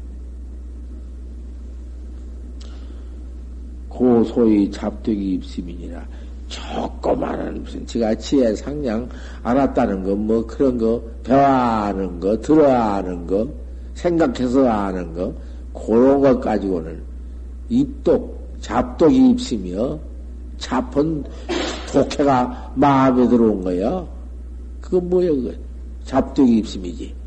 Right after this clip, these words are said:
상호 해명이여,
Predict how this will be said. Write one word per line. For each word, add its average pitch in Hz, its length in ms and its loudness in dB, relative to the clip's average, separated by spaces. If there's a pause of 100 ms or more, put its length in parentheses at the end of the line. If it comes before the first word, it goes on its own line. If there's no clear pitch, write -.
(3250)
상호 147 380 0
해명이여, 98 920 0